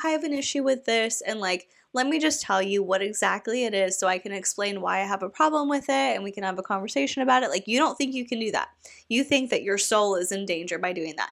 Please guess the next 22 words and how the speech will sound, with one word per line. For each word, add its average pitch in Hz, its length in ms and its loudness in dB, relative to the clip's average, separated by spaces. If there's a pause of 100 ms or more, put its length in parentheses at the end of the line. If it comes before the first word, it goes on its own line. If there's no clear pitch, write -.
(140)
That's 220 400 2
absolutely 185 640 2
wild 170 500 0
to - 100 -2
me, 220 260 0
and 180 180 -6
I 185 100 -2
think 190 280 -10
that 170 180 -8
she 180 200 -4
is 180 140 -4
being 170 340 -6
fake 147 380 -4
when 160 140 -8
she 170 200 -10
says - 380 -6
that. - 260 -8 (680)
I 190 180 0
think 190 460 -6
that 175 180 0
it 175 240 -8
would 170 460 -2